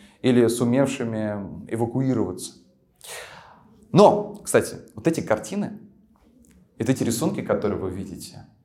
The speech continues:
они были тоже напечатаны в Петербурге. Ну, вы сами наверняка узнаете какие-то петербургские пейзажи, да. Здесь мы видим Васильевский остров, да. Видели, может быть, в интернете, на картинках. Лично я знаю, что многие наверняка здесь видели, кто был в Петербурге.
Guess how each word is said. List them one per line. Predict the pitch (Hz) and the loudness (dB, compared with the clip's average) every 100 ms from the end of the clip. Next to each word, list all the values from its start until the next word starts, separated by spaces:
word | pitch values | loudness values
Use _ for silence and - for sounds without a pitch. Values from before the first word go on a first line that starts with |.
| _ _ _ | _ _ _
они | 113 131 | -2 0
были | 139 139 151 | 2 0 2
тоже | 156 156 | 0 0
напечатаны | 139 117 - 123 127 143 139 - - - _ _ | -4 -4 -4 -4 -4 -6 -8 -10 -18 -20 _ _
в | - | -4
Петербурге. | 113 147 147 - | 4 6 6 4
Ну, | 107 | 2
вы | 135 | 0
сами | 190 170 | 0 0
наверняка | 120 110 120 123 | 0 0 0 0
узнаете | 113 104 131 151 - - | 0 0 0 2 2 0
какие-то | 110 110 107 101 | -6 -6 -6 -8
петербургские | - 113 113 113 110 107 | -8 -6 -2 0 -2 -6
пейзажи, | 104 110 110 190 196 139 127 | -8 -6 0 2 2 0 0
да. | 151 160 - - - | 0 -2 -8 -8 2
Здесь | 160 156 | 4 6
мы | 127 | 2
видим | 123 113 | 2 2
Васильевский | 107 120 123 113 107 117 | 4 4 2 -2 -2 -2
остров, | 120 196 185 170 139 147 - - - - _ _ _ _ _ _ _ | 2 4 2 0 -4 -4 -6 -14 -20 -20 _ _ _ _ _ _ _
да. | 151 190 190 - | 0 2 0 -6
Видели, | 139 170 127 | -2 0 2
может | 113 110 101 | 2 0 -4
быть, | 107 | -6
в | 107 | -4
интернете, | 120 127 175 170 123 | 0 2 2 0 -2
на | 113 | -2
картинках. | 120 120 - - 110 123 | -2 -2 -4 -8 -6 0
Лично | 147 - - 127 | 2 0 -2 -6
я | 120 123 | -6 -4
знаю, | 123 123 | -4 -6
что | 120 113 | -8 -8
многие | 123 117 117 | -6 -4 -6
наверняка | 110 117 117 110 | -4 -2 -2 -4
здесь | 95 107 | -6 -4
видели, | 113 92 | -6 -6
кто | 104 | -4
был | 117 113 | 0 0
в | - | 0
Петербурге. | - - 95 92 - - | -6 -10 -12 -14 -20 -20